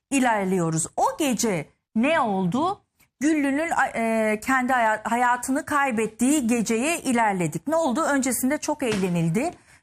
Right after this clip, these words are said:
ve iddiaya göre sadece Güllü alkol kullandı ki bu diğer kızlar da alkol kullanan, geçmişinde iddialara göre madde kullandığı söyleniyor ama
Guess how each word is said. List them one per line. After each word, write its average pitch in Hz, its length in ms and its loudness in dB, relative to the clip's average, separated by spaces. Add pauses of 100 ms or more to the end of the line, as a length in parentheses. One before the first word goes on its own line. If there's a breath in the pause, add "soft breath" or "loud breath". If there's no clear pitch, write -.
(100)
ve 339 340 0 (580)
iddiaya 311 560 0
göre 277 460 0 (220)
sadece 381 760 0 (440)
Güllü 359 600 0 (120)
alkol 214 500 0
kullandı 214 760 0
ki 311 420 0
bu 285 180 -2
diğer 240 360 0
kızlar 190 500 -2
da 294 260 0 (240 loud breath)
alkol 254 500 -2
kullanan, 202 680 0 (300 soft breath)
geçmişinde 240 680 0
iddialara 226 540 0
göre 208 440 0 (300 loud breath)
madde 254 460 0
kullandığı 190 600 0
söyleniyor 240 560 0
ama 196 300 0